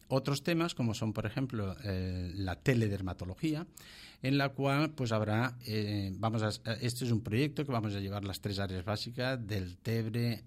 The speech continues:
a Mella, a, perdón, a Aldea y nosotros,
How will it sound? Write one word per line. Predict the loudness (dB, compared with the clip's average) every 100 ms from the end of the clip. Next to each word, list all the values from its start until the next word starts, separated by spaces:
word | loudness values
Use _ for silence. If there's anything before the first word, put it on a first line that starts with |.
| -16
a | -8 -2 0
Mella, | 0 0 0 2 2 2 0 0 -2
a, | -4
perdón, | -2 0 0 -2 -14 -20 -16 -2
a | 2 4 2
Aldea | 2 0 4 2 0 -4 -14 -14 -2
y | 2 4
nosotros, | 4 0 -4 -8 -18